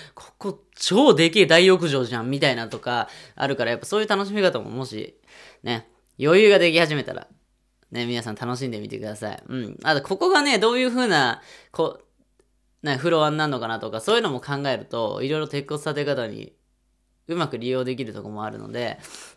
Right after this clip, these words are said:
あの、ここが、だ-、例えばプールだとしたらさ、このフロアはもう、この構造はこのフロア一発だけだなとかさ、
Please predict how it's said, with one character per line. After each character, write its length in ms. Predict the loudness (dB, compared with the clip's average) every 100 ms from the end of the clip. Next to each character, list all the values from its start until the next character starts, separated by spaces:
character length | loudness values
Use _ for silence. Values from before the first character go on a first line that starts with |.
| -4
あ 80 |
の、 340 | -2 0 0 -2 -10 -20 _
こ 180 | -12 -6
こ 160 | 0 4
が、 260 | 6 6
だ-、 140 | 4 2
例 420 | 0 0 4 6
え 40 |
ば 20 |
プ 140 | 4 0
ー 100 | 0
ル 80 | 0
だ 100 | 0
と 100 | -2
し 60 |
た 80 | -8
ら 80 | -10
さ、 220 | -8 -10
こ 80 | -8
の 160 | -4 -2
フ 80 | 0
ロ 120 | 2
ア 60 |
は 80 | 0
も 160 | -2 -8
う、 20 |
こ 140 | -8 -4
の 160 | -4
構 260 | -2 -2 0
造 140 | 2
は 100 | 0
こ 140 | -2 -2
の 340 | -2 -2 -6 _
フ 160 | -8 0
ロ 80 | 2
ア 80 | 2
一 180 | -2
発 180 | -6 -4
だ 120 | -4
け 80 | -2
だ 80 | -4
な 100 | -6
と 80 | -12
か 100 | -18
さ、 180 | -18